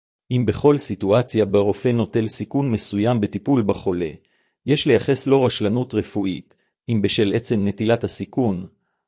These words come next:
או בשל אי גילוי מידע לחולה אודות סיכונים בטיפול, גם אם אותו סיכון הוא רחוק ובלתי שכיח, לא תוכל להתקיים רפואה מתקדמת ופונקציונלית.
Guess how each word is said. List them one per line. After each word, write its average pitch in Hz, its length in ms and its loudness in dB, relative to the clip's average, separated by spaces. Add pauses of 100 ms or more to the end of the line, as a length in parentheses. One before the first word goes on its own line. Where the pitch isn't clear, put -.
(100)
או 92 80 -2
בשל 101 260 0
אי 120 200 -2
גילוי 117 320 0
מידע 107 400 4
לחולה 113 380 2
אודות 113 320 2
סיכונים 113 480 -2
בטיפול, 127 580 -2 (260)
גם 143 200 2
אם 131 120 0
אותו 113 220 -2
סיכון 139 440 -4
הוא 113 240 -2
רחוק 143 400 2
ובלתי 113 400 -2
שכיח, 120 600 -2 (200)
לא 135 140 2
תוכל 139 300 0
להתקיים 123 540 0
רפואה 117 420 0
מתקדמת 123 720 -2
ופונקציונלית. 98 1120 -4